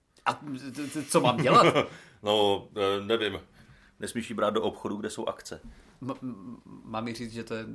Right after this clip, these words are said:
Speaker 1: já nevím, oblíbené ovoce homosexuálů, nebo
Speaker 2: Třeba,
Speaker 1: černochů?
Speaker 2: třeba.
Speaker 1: Černochů.
Speaker 2: No a to je pravda, melon
Speaker 1: To je
Speaker 2: je
Speaker 1: pravda,
Speaker 2: přece
Speaker 1: melon,
Speaker 2: oblíbený, že?
Speaker 1: melon je oblíbený, um, podle všeho oblíbený jídlo
Speaker 2: Do dneška
Speaker 1: černochů.
Speaker 2: jim platí někde v melounech.
Speaker 1: To, to,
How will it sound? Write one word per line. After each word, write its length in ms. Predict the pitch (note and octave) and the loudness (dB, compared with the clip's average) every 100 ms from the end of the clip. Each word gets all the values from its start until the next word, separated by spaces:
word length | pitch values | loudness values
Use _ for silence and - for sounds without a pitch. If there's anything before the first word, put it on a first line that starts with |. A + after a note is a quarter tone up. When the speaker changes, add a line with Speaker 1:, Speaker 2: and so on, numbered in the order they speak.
| A2 | -14
Speaker 1:
já 80 | A2+ | -14
nevím, 180 | G#2+ | -14
oblíbené 500 | A2 A2 A2+ A2 G#2 G2+ - | -12 -8 -8 -8 -10 -16 -18
ovoce 340 | - A2 G#2+ A2 | -14 -14 -10 -10
homosexuálů, 720 | G#2+ A#2 A#2+ - B2 A#2 A#2 | -8 -10 -12 -8 -2 0 -2
nebo 60 | |
Speaker 2:
Třeba, 160 | A2 - | -4 2
Speaker 1:
černochů? 480 | D#3+ D#3+ D#3 D#3+ D3+ | 4 4 4 2 0
Speaker 2:
třeba. 320 | - A#2+ B2 - _ | -4 -6 -6 -8 _
Speaker 1:
Černochů. 340 | - C3+ C3 | -4 -2 -2
Speaker 2:
No 140 | G#2 G#2+ | -2 0
a 40 | |
to 140 | A#2+ | 4
je 80 | G#2 | 4
pravda, 260 | G#2+ A2+ G#2 | 4 2 2
melon 240 | F#2+ F#2 | 2 2
Speaker 1:
To 40 | D3+ | 6
je 60 | |
Speaker 2:
je 40 | D3 | 6
Speaker 1:
pravda, 240 | E3 F#3 | 6 4
Speaker 2:
přece 60 | C3+ | 4
Speaker 1:
melon, 80 | C3 | 4
Speaker 2:
oblíbený, 300 | C3 C3 D#3 G#2+ - | 2 2 -2 -4 -10
že? 80 | A#2+ | -2
Speaker 1:
melon 220 | C#3+ D3+ | 2 2
je 120 | D3+ | 4
oblíbený, 480 | D3 C#3+ C#3 C#3 B2+ | 2 0 0 -2 -4
um, 440 | A#2 A#2+ B2 A#2+ - | -8 -12 -12 -14 -12
podle 200 | C3 B2+ | -6 -4
všeho 180 | A#2+ C3+ | -4 -6
oblíbený 300 | B2 B2 B2 | -6 -6 -6
jídlo 140 | A#2+ A#2+ | -6 -6
Speaker 2:
Do 100 | G#2 | -2
dneška 220 | A2 A2 G2 | -4 0 0
Speaker 1:
černochů. 240 | G2 F2+ | 0 -2
Speaker 2:
jim 220 | G2+ G2 | -6 -8
platí 320 | F2+ G2 A#2+ | -8 -6 -6
někde 280 | A2+ G2+ G#2 | -6 -6 -8
v 80 | F#2+ | -8
melounech. 560 | F#2+ F#2 F#2 F#2 - - _ _ _ _ _ _ _ _ _ _ _ _ _ _ _ _ _ - | -8 -8 -8 -12 -16 -20 _ _ _ _ _ _ _ _ _ _ _ _ _ _ _ _ _ -12
Speaker 1:
To, 120 | C#3+ | -10
to, 140 | D#3+ | -10